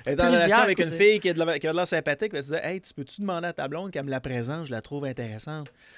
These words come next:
Speaker 1: Puis là, ben, ces gens-là se rejoignaient, puis là, ben, on se regardait, puis des fois, on commençait à se parler, puis des fois, ça allait bien.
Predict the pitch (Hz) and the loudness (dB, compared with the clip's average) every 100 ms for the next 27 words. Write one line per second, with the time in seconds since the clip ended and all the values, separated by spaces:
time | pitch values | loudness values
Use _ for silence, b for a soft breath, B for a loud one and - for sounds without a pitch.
0 | b b - 127 156 165 135 - 123 127 | b b -4 2 4 4 2 -2 -4 -4
1 | 127 156 147 127 131 127 123 165 185 143 | -4 -4 -6 -4 -4 -4 -6 -8 -10 -8
2 | 139 147 127 123 117 113 113 127 117 117 | -6 -4 -4 -4 -6 -6 -6 -6 -4 -4
3 | 110 147 180 139 127 127 135 120 107 117 | -4 -4 -6 -6 -8 -6 -8 -8 -8 -6
4 | 120 120 127 120 113 113 127 139 120 139 | -6 -6 -8 -8 -8 -6 -6 -6 -6 -6
5 | 131 120 110 131 | -6 -6 -4 -6